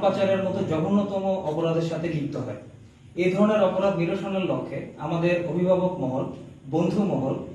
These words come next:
এমনকি শিক্ষক মহল সহ সকলকে একত্রে সচেতন দৃষ্টি রাখতে হবে, যাতে করে আমরা আমাদের সন্তান, তারা আমাদের বোন হতে পারে, তারা আমাদের, আহ, বা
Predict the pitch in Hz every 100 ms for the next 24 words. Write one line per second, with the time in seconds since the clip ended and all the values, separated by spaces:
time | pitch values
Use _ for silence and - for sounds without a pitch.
0 | - 160 185 190 196 - - 196 190 220
1 | 214 196 196 202 165 135 - - - -
2 | - - 202 190 220 226 226 226 226 185
3 | 185 208 202 175 180 185 196 160 156 160
4 | 139 - 127 127 113 - - - - 165
5 | 175 - - - - - 151 170 175 165
6 | 165 175 - 147 143 156 - - - -
7 | 156 143 143 143 139 147 123 160 175 175
8 | 170 156 143 - - 151 147 143 143 139
9 | 147 143 - - - - 127 131 127 123
10 | 127 123 123